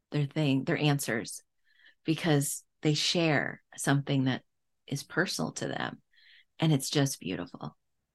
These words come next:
It's just beautiful. I've had people reach out to me and said, "I have been so busy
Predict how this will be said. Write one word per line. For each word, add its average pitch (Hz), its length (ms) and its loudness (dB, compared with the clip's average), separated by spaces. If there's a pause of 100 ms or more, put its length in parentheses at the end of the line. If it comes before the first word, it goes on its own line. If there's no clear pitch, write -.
(280)
It's 185 120 -2
just 196 220 0
beautiful. 202 400 2
I've 196 220 2
had 208 180 -2
people 180 320 -2
reach 151 240 2
out 175 220 0
to - 100 -6
me 90 260 -2 (380)
and 160 180 4
said, 147 380 2 (140)
"I 165 80 4
have 190 220 2
been 185 220 2
so 180 520 2
busy 170 560 0